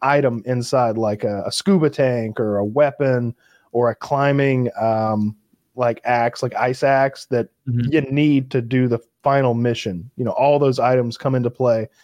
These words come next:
Speaker 1: uh, in the final mission. It's like, "All right, well, we gotta scuba down first, and then we gotta climb up the wall now." And it's like, oh yeah, these were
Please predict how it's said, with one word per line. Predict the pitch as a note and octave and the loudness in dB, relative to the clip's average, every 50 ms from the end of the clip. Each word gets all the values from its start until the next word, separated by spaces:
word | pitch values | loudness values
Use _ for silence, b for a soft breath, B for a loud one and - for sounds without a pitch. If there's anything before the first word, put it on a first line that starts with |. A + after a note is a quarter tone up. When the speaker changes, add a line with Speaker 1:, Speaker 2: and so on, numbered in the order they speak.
| b b b b b b b b | b b b b b b b b
Speaker 1:
uh, | G2+ G#2 G#2 G2 | -6 -4 -2 -2
in | G#2+ A#2+ | -2 -2
the | A#2+ | -2
final | A#2 - - C3 B2+ A#2+ A2+ | -2 0 0 0 0 0 -2
mission. | A#2+ A#2 A2+ A#2+ | -2 -2 -4 -4
It's | A2 | -2
like, | A#2 B2 | 0 2
"All | C#3+ D3+ | 2 4
right, | C#3+ B2+ | 4 2
well, | A2 A#2+ | 2 2
we | C3 C#3 | 0 2
gotta | C#3 A#2+ | 0 0
scuba | - - - - G3 G3+ F#3 F#3+ | -4 -6 -4 0 2 2 4 4
down | F3+ F3 E3+ E3 E3 D#3+ D#3+ | 4 4 4 4 4 2 2
first, | - D#3+ D3+ D3 D3 D3 D3 C#3+ - | 2 2 4 4 4 4 2 0 -2
and | C#3 B2 | -6 -4
then | C3+ C#3 | -2 0
we | C#3 | 0
gotta | C3+ C#3 C3 B2 A#2+ - b b b b b | 2 2 2 2 0 -2 b b b b b
climb | b - D#3+ D#3+ D#3+ D#3 D#3 | b -2 0 2 2 2 2
up | D#3 D#3+ D#3+ | 2 0 2
the | D#3+ D3 | 0 2
wall | C#3 D3 D3 D3 C#3+ C#3+ C#3+ D3 | 2 4 4 4 6 4 4 2
now." | C#3 C3+ C3 C3 C3 C3 C3 C3 C3 C3 | 2 0 0 0 2 2 2 2 2 0
And | B2 | -2
it's | A#2 - B2+ | -2 -4 -4
like, | A#2+ G#2+ A2+ | -4 -2 0
oh | C#3+ D3+ | 0 2
yeah, | D3 D3 C#3+ B2+ G#2+ F#2+ F#2+ - _ - A#2 A#2 A#2+ | 2 2 0 0 -2 -4 -10 -20 _ -20 -18 -12 -6
these | A#2+ C#3+ C#3+ D3 C#3+ C#3 | -2 -2 0 0 -2 -2
were | C3 B2 A#2 A2+ | -2 -2 -2 -4